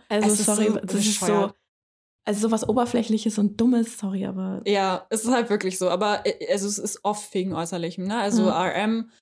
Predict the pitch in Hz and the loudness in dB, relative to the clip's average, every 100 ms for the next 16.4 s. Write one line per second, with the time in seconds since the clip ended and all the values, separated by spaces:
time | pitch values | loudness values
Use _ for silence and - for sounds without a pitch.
0 | _ - 208 196 190 175 190 - 190 202 | _ -4 0 2 2 2 0 0 -8 -6
1 | 185 254 262 - 269 262 269 269 262 247 | -4 -4 -4 0 2 2 2 2 4 4
2 | 254 254 254 240 240 247 233 196 196 202 | 2 -2 -6 -2 2 2 2 -2 -2 -2
3 | 202 196 - - - _ _ _ - 214 | -6 -10 -20 -20 -20 _ _ _ -4 -2
4 | - 208 165 202 208 190 233 220 202 185 | 0 -2 0 2 0 0 0 2 2 2
5 | 185 185 175 165 190 190 165 165 170 185 | 0 0 0 0 -2 -2 -4 -6 -6 -4
6 | 170 - - 175 170 165 165 170 170 175 | -4 -4 -6 -4 -4 -6 -6 -6 -6 -6
7 | - 175 165 165 - 170 - 175 170 175 | -6 -8 -8 -8 -8 -8 -8 -8 -8 -6
8 | 160 165 170 170 170 170 170 180 175 175 | -6 -6 -6 -4 -2 -2 -2 -4 -4 -6
9 | 175 175 190 196 175 185 185 175 - 180 | -6 -6 -4 -4 -2 -4 -4 -6 -6 -8
10 | 185 180 185 190 190 - 170 180 - 185 | -8 -8 -6 -6 -6 -4 -4 -4 -6 -4
11 | 170 175 180 170 180 175 190 - 175 190 | -4 -4 -4 -4 -4 -4 -6 -6 -10 -8
12 | 170 185 175 - 170 - 185 180 180 175 | -6 -6 -6 -6 -8 -8 -6 -8 -6 -6
13 | 180 175 180 185 190 185 180 190 175 185 | -6 -4 -4 -2 -4 -6 -10 -8 -10 -10
14 | 170 - 170 - - 190 170 190 165 170 | -10 -10 -10 -10 -12 -4 -4 -4 -8 -8
15 | 175 170 165 180 170 170 190 170 165 - | -6 -6 -6 -4 -4 -4 -6 -2 -2 -2
16 | 202 - - | -4 -6 -10